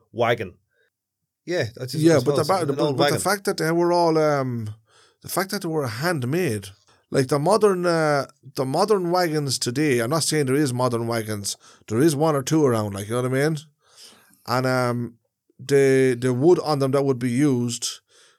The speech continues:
Speaker 2: chances are it wa-, it was factory wood.
Speaker 1: Yeah.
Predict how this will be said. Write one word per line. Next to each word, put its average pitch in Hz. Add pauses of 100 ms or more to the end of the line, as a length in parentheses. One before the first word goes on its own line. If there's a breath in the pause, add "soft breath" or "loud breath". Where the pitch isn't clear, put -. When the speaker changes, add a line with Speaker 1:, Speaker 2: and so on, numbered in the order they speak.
(120 soft breath)
Speaker 2:
chances 156
are 160
it 139
wa-, 135
it 127
was 127
factory 147
wood. 95 (500)
Speaker 1:
Yeah. 110